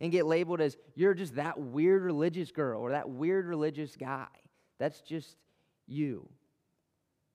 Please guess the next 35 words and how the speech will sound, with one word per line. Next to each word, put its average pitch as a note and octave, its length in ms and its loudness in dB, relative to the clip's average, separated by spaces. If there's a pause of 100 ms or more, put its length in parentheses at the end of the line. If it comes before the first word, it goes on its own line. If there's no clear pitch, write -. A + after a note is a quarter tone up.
(680)
Some F#3 260 -2
of F3+ 80 -2
you F#3 120 0
in D#3 100 -2
business, D#3 380 2
you'll D#3 140 0
ha-, E3 140 -6
face E3 200 -4
the D#3 80 -10
temptation D3 500 -8
to C#3+ 80 -4
cut D3 240 -6
corners, D#3+ 380 -6
'cause B2+ 160 -8
why? F3 280 -8
Everybody G#3+ 320 -4
else B3 140 -6
is G#3 80 -12
doing G3+ 240 -8
it. B3+ 120 -16 (500)
Make G3 160 -6
more A3 160 -6
money A3+ 260 -6
that F3+ 220 -4
way. A2+ 140 -6 (1900)
That A#2+ 140 -4
may C#3+ 140 -6
be C#3+ 280 -4
a C#3+ 80 -2
temptation, D#3+ 680 -6
but D3 380 -4
instead, D3+ 580 -4 (380)
you C3+ 160 -4
will D3+ 80 0
be C3+ 300 -2